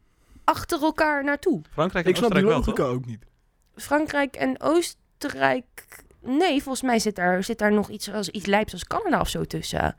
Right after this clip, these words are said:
Speaker 2: Oh, ik dacht Silverstone misschien.
Speaker 1: Ja, de, in ieder
Speaker 2: Ga door,
Speaker 1: geval,
Speaker 2: ik, eh, kijk
Speaker 1: ja,
Speaker 2: wel.
Speaker 1: in ieder geval, dus dat,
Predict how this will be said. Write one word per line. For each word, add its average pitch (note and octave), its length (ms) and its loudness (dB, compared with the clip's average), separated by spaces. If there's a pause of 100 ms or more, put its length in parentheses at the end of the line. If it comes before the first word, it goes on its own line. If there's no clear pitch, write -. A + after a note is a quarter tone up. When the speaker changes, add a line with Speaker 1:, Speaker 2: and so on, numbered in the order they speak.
Speaker 2:
Oh, A#2+ 180 -12
ik B2+ 60 -16
dacht C3+ 160 -16
Silverstone - 420 -14
misschien. G2+ 320 -14 (240)
Speaker 1:
Ja, A#3+ 160 4
de, B3 60 0
in B3 180 2
ieder C#4+ 180 2
Speaker 2:
Ga F#3+ 60 4
door, G#3+ 100 4
Speaker 1:
geval, D#4+ 180 0
Speaker 2:
ik, F3+ 120 -6
eh, - 60 -20
kijk E3+ 300 0
Speaker 1:
ja, C4+ 220 0
Speaker 2:
wel. - 80 -20
Speaker 1:
in - 60 -14
ieder F#4 200 2
geval, G4 160 -2
dus F4 180 -2
dat, E4+ 160 -2